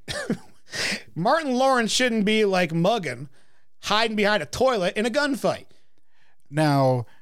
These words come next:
Speaker 2: uh, and we've, I brought it up before, uh, Nothing to Lose.
Speaker 1: Yes.
Speaker 2: Yes.
Speaker 1: Great movie.
Speaker 2: Yeah. But tonally, the first two are closer to that.
Speaker 1: Yes.
Speaker 2: Where everything is kinda cartoony, y-, uh, over the top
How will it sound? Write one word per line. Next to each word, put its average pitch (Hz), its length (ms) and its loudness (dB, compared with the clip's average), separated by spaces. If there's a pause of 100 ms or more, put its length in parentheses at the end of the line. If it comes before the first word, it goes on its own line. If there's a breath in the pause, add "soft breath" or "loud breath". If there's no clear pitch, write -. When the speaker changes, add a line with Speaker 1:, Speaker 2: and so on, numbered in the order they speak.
(240 soft breath)
Speaker 2:
uh, 120 200 0
and 147 260 2
we've, 180 440 -2 (120)
I 156 80 0
brought 262 220 0
it 202 40 2
up 120 100 -2
before, 117 640 2
uh, 104 280 2
Nothing 147 300 0
to 123 80 0
Lose. 110 560 -4
Speaker 1:
Yes. 170 680 0
Speaker 2:
Yes. - 320 -4 (180)
Speaker 1:
Great - 160 -14
movie. - 260 -16 (180)
Speaker 2:
Yeah. 135 200 0 (440 soft breath)
But 170 260 -2 (760)
tonally, 127 640 -4 (440)
the 110 160 -4
first - 340 0
two 147 120 2
are 113 80 2
closer 131 360 -2
to 101 100 -6
that. 92 420 -4 (560 loud breath)
Speaker 1:
Yes. 156 460 -2
Speaker 2:
Where 160 160 4
everything 160 280 0
is 139 100 -2
kinda 151 200 2
cartoony, 135 720 0 (280 loud breath)
y-, 139 200 -4 (100)
uh, 110 360 2 (280)
over 156 240 0
the 139 60 0
top 131 320 0